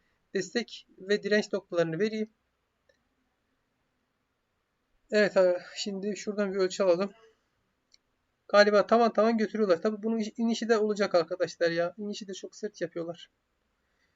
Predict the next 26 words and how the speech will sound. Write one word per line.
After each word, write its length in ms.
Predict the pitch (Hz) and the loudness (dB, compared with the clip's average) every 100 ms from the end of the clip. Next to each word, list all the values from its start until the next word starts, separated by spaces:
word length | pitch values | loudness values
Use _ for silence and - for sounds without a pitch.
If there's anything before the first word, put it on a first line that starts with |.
| _ - | _ -10
Yukarıda 400 | 240 285 214 190 | 4 6 6 2
çıkabileceği 600 | - 269 254 240 220 226 | 2 4 4 4 4 4
arkadaşlar 460 | 202 226 208 - | 2 -2 0 0
şu 220 | 175 - 269 | 0 -2 -2
noktaya 360 | 247 - 202 | -2 0 0
kadar 220 | 196 208 | 2 -2
çıkabilir. 520 | 208 214 214 190 180 185 | -2 -2 -2 -2 -8 0
O 160 | 240 233 | 2 2
neyi? 200 | 226 220 | 0 -2
Üç, 520 | 240 226 - - - - | -8 -10 -12 -12 -14 -12
e, 40 | - - - | -12 -12 -14
yanlış 380 | 208 208 202 185 | -2 -2 -2 -4
olmasın. 500 | 180 175 165 220 214 _ _ _ _ _ _ _ _ _ _ | -4 -4 -4 -6 -8 _ _ _ _ _ _ _ _ _ _
Üç, 300 | 233 - - _ 262 | -10 -10 -20 _ -8
üç 160 | 254 | -8
sıfır 280 | - 240 247 | -4 -6 -4
iki 280 | 220 - 247 | -4 -2 4
var. 320 | 226 247 - _ _ _ _ _ _ _ | 4 4 -4 _ _ _ _ _ _ _
E, 200 | 196 196 | -4 -4
üç 200 | 190 233 | -4 -6
sıfır 300 | - 233 262 | -8 -6 -2
ikiyi 280 | 247 - 233 | -2 -2 -6
kırması 440 | - 208 220 214 262 | -4 -2 -2 4 2
halinde, 760 | - 208 208 196 180 190 - _ _ | 4 4 4 2 2 2 2 _ _
e, 60 | _ 196 196 _ _ _ _ _ _ _ _ | _ -20 -20 _ _ _ _ _ _ _ _
maksimum 800 | 196 208 226 - 190 190 214 | 2 2 2 -4 -8 -6 -8